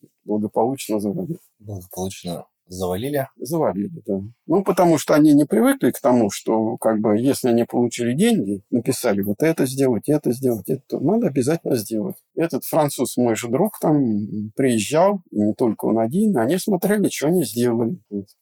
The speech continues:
Speaker 2: Мгм.
Speaker 1: Кончилось тем, что они стали от этого француза бегать.
Speaker 2: А, нет.
Speaker 1: И его команды. Вот, как бы.
Speaker 2: Как-то знакомо поведение физтехов.
Speaker 1: Ну вот, к сожалению.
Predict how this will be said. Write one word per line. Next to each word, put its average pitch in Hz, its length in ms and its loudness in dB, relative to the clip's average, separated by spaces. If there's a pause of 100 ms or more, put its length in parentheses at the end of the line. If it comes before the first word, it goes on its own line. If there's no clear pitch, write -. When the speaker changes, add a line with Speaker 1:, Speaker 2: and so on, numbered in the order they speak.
Speaker 2:
Мгм. - 80 -10
Speaker 1:
Кончилось 170 480 0
тем, 220 220 4
что - 200 -2
они 143 160 4
стали 143 280 0
от 127 120 0
этого 135 320 -2
француза 131 520 -2
бегать. 104 380 -2 (260)
Speaker 2:
А, 90 200 -4
нет. 107 220 -12
Speaker 1:
И - 80 0
его 117 300 0
команды. 107 600 -2 (600)
Вот, 110 200 -4 (280)
как 104 140 -2
бы. 95 260 -8 (1160)
Speaker 2:
Как-то 123 300 0
знакомо 107 500 0
поведение 95 560 2
физтехов. 104 600 -2 (360)
Speaker 1:
Ну 117 220 0
вот, 175 180 0
к - 240 -8
сожалению. 147 720 2